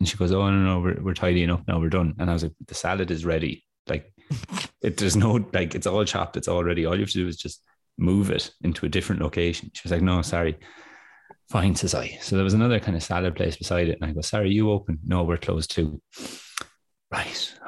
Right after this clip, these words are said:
Okay. So, uh, looked across, there was Burger King. And with all this that had just happened in front of me, the sausage and rice and all that jazz, a busload of people had come in and had gone to the Burger King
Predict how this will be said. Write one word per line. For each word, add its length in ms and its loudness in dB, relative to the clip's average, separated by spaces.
Okay. 400 -12
So, 300 2
uh, 320 2
looked 180 0
across, 320 -2
there 120 -2
was 100 0
Burger 340 2
King. 280 -4
And 360 4
with 240 2
all 300 2
this 300 0
that 180 -2
had 160 -4
just 220 -2
happened 340 0
in 160 2
front 280 0
of 40 -20
me, 220 0
the 100 -4
sausage 460 -2
and 140 2
rice 340 0
and 80 2
all 140 0
that 160 -2
jazz, 340 -4
a 60 -2
busload 600 0
of 80 0
people 340 0
had 200 -4
come 180 2
in 300 2
and 140 0
had 220 -2
gone 320 2
to 100 -4
the 100 -2
Burger 360 0
King 340 -4